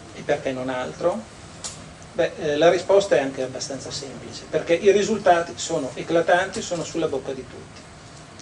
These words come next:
non solo nei libri, ma anche nella realtà.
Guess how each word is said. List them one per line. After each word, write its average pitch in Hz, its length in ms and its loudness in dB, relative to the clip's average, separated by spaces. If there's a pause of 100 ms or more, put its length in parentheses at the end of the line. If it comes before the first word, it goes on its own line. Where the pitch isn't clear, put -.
(120)
non 208 200 4
solo 170 300 6
nei 135 160 -2
libri, 127 420 -6 (360)
ma 185 180 2
anche 180 240 2
nella 156 280 6
realtà. 139 460 2